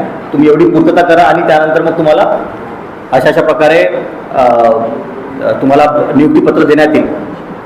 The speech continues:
अशा प्रकारे कोणालाही जर का कोणी प्रलोभन देत असेल, अ, काही, अ, अशा प्रकारे, अ, कोणी जर सांगत असेल की अशा प्रकारे आम्ही इंटरफेअर करू शकतो, तर आम्हाला संपर्क साधायचा आहे,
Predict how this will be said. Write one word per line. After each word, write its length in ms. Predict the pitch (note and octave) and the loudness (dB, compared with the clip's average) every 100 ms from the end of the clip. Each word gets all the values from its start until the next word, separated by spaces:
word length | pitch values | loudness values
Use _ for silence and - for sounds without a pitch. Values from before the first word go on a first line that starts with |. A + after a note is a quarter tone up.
| - - - - - - - - | -18 -18 -18 -18 -18 -18 -18 -10
अशा 200 | - - | -6 0
प्रकारे 360 | G#3+ G3+ G3 F#3+ | 2 2 2 2
कोणालाही 400 | F#3+ E3 F3 F3 | 2 2 4 4
जर 80 | E3 | 2
का 220 | D#3+ D#3 | 2 2
कोणी 160 | D#3 D3+ | 2 2
प्रलोभन 460 | C#3 C3 C3+ C#3 | 4 2 4 4
देत 180 | B2+ B2 | 2 2
असेल, 240 | A#2+ C3 C3 - - - - - - - | -2 -4 -8 -10 -12 -14 -16 -16 -16 -12
अ, 220 | - A2 G#2+ - | -6 -4 -4 -4
काही, 420 | A#2 B2 B2+ B2+ - - - - - - - - | 0 4 4 4 0 -10 -12 -14 -16 -16 -12 -2
अ, 60 | A2+ G#2+ G2+ - | 2 2 0 0
अशा 180 | A#2+ - | -2 -2
प्रकारे, 420 | - - C3+ C#3 C3+ - - - - - - - - - | -2 0 2 2 0 -2 -8 -14 -14 -16 -16 -16 -12 -2
अ, 280 | A2 G#2+ G#2 | 0 2 2
कोणी 300 | - - C3+ | 0 -2 2
जर 160 | C#3+ | 2
सांगत 280 | - C#3+ F3+ | 2 2 2
असेल 220 | D3+ D3 | 2 0
की 120 | C3 B2+ | 0 0
अशा 180 | A#2 | 0
प्रकारे 280 | C3 B2+ B2+ | 0 0 2
आम्ही 220 | B2+ B2+ - - - | 2 2 0 -6 -2
इंटरफेअर 360 | C3 B2+ - | 0 0 0
करू 200 | D#3+ E3 | 0 2
शकतो, 300 | F3+ D#3 - - - - - - - - - - - - - - - - - - - - - - - - - - - - - | 2 0 -4 -8 -12 -14 -14 -14 -14 -16 -16 -16 -16 -16 -16 -16 -16 -16 -16 -16 -16 -16 -16 -16 -16 -16 -16 -16 -16 -8 -2
तर 40 | |
आम्हाला 260 | B2 D3 D#3 | 0 2 2
संपर्क 400 | D3+ D3 F#3 D#3 | 2 2 2 2
साधायचा 420 | - D#3+ D3+ D#3+ | 2 4 2 2
आहे, 180 | C#3+ | 0